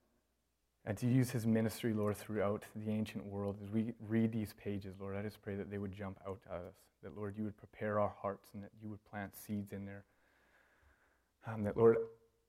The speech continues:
after today, that, Lord, we would see your amazing grace and, Lord, just the things that you have done and your plans throughout all of time. Uh, Lord, you are sovereign. Your grace is amazing. And so as we get into this text, Lord, be with me as I speak.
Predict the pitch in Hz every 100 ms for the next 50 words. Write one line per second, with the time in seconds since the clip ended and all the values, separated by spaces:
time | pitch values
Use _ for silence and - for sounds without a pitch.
0 | _ _ - 120 117 131 110 107 104 107
1 | 101 113 104 101 104 104 98 - - 117
2 | 120 113 - - - 113 110 107 104 110
3 | 107 110 95 101 101 107 101 104 98 101
4 | - - 120 113 98 113 113 98 101 104
5 | 104 101 98 - 101 101 98 101 95 98
6 | 98 - - 95 101 107 _ _ _ _
7 | - 107 107 107 110 110 - - 120 117
8 | 113 107 107 101 107 107 - - 92 98
9 | 101 104 - _ _ _ _ _ 98 92
10 | 113 104 101 113 117 110 110 101 - -
11 | - 101 95 101 101 104 120 123 117 117
12 | - - 98